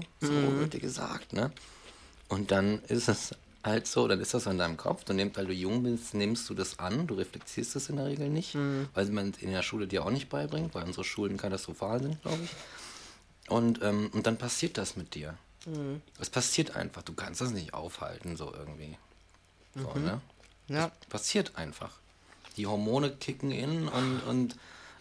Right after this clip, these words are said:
Speaker 1: äh, äh, dann wachsen die Haare halt.
Speaker 2: Mhm.
Speaker 1: So, und dann bist du, hast du schon diese vordefinierte Welt quasi,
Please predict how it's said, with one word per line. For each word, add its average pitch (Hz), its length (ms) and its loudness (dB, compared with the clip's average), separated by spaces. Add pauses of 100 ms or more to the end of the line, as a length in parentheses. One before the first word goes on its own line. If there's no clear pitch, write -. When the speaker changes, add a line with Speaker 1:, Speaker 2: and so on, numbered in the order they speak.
Speaker 1:
äh, 107 540 4
äh, 107 40 2
dann 110 160 2
wachsen - 320 2
die 98 140 4
Haare 80 380 -4
halt. 78 280 -10 (280)
Speaker 2:
Mhm. 135 340 -2 (380)
Speaker 1:
So, - 160 -10
und 82 200 -6
dann 110 100 -6
bist 151 220 -4
du, 156 140 2 (100)
hast 123 280 -4
du 127 60 -8
schon 135 180 -2
diese 123 160 -2
vordefinierte 156 1000 0 (1040)
Welt 135 480 4 (200)
quasi, 160 520 0